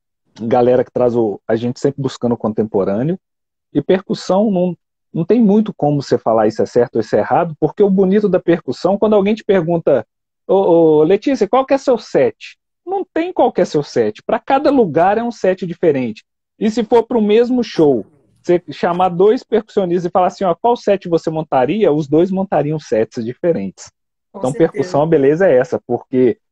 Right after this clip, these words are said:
Speaker 1: os instrumentos são, são, né, gerais, assim, pra todos tocarem, mas a forma de montagem é única e individual.
Speaker 2: É, e outra coisa que eu falo que tudo é percussão também, né? Então, você
Speaker 1: Sim.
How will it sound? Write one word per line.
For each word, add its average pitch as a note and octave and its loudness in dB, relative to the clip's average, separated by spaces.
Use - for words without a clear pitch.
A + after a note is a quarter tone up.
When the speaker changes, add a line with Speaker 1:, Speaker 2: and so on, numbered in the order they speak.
Speaker 1:
os B2 -4
instrumentos D3+ 0
são, C#3+ 0
são, A#2 0
né, B2+ 2
gerais, A#2+ 2
assim, C#3+ -8
pra A2+ -4
todos D3 0
tocarem, C3 -2
mas D#3 -2
a D3 -2
forma E3+ 0
de D3 -2
montagem C#3 -2
é B2 0
única C#3+ 0
e C3+ 0
individual. C3+ 0
Speaker 2:
É, F#3+ -10
e G3+ -10
outra C4 -8
coisa C4 -6
que C4+ -10
eu B3+ -2
falo B3+ -10
que C4 -14
tudo C4 -14
é D4 -8
percussão D#4 -18
também, A3 -12
né? G3 -16
Então, G3 -20
você B3 -12
Speaker 1:
Sim. A2 -4